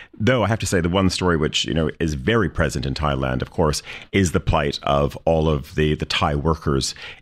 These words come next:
in Israel, uh, and, you know, this is a story which has had a, you know, a little bit of, uh, coverage maybe at the top, um, of this conflict, but you realize how raw this story is,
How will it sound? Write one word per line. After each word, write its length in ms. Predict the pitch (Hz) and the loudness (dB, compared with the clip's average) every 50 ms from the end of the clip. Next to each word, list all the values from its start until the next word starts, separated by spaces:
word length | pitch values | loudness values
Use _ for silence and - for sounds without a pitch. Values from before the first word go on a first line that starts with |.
| - | -2
in 100 | - 80 | 2 4
Israel, 540 | 85 85 82 78 76 71 67 58 55 55 - - - - | 4 4 4 2 0 0 0 0 -2 -2 -4 -8 -8 -2
uh, 380 | 73 73 73 71 71 67 71 - | 0 0 2 2 2 2 0 0
and, 400 | - - 73 73 73 71 69 - - | 0 0 0 2 2 2 2 0 -2
you 100 | - 71 | -2 0
know, 60 | 73 | 0
this 200 | 73 80 - 82 | 0 0 0 0
is 40 | 80 | -2
a 40 | 73 | 0
story 240 | - - 85 76 | 0 2 2 2
which 80 | 71 76 | 2 2
has 100 | 78 69 | 0 2
had 140 | 78 76 76 | 2 2 0
a, 80 | 78 - | 0 -2
you 80 | 87 | 0
know, 80 | 82 76 - | -2 0 2
a 60 | 98 | 2
little 360 | 101 101 101 113 147 156 143 110 | 4 4 4 4 4 4 2 2
bit 200 | 73 85 76 73 | 2 0 0 0
of, 200 | 71 69 - - - - - - - - - - | -2 -4 -6 -12 -20 -18 -18 -18 -20 -20 -14 -8
uh, 120 | - - - - | -6 -4 -4 -4
coverage 560 | - - 95 90 73 73 78 73 65 - - - | -4 -2 -2 0 0 0 0 0 0 -2 -2 0
maybe 200 | 82 76 71 71 | 0 0 0 -2
at 100 | - - | -2 -4
the 60 | 73 | -6
top, 440 | - - - 98 92 87 - - - - | -4 -2 0 0 0 -2 -2 -8 -4 -2
um, 300 | 71 71 71 67 67 69 - - | 0 0 2 2 0 0 0 2
of 240 | 80 85 82 73 69 | 2 2 2 0 -2
this 180 | 71 65 - | -4 -4 -4
conflict, 540 | - - 82 78 76 73 - - 64 65 - | -4 -2 0 0 0 0 -2 -4 -4 -4 -2
but 160 | - 78 - - | -4 -4 -2 0
you 100 | 87 78 | 0 0
realize 640 | 73 80 90 92 90 85 78 73 71 69 69 - | 2 2 2 4 4 2 2 2 2 0 0 -2
how 320 | - - - 80 76 73 71 | -4 -4 -2 0 0 0 0
raw 360 | 64 64 71 78 78 76 73 | 0 0 2 2 4 4 2
this 160 | 65 69 65 - | 2 0 -2 -4
story 400 | - - 80 73 71 69 67 69 | -4 -4 -2 -2 0 0 0 0
is, 260 | 69 69 69 67 | 0 0 -2 -4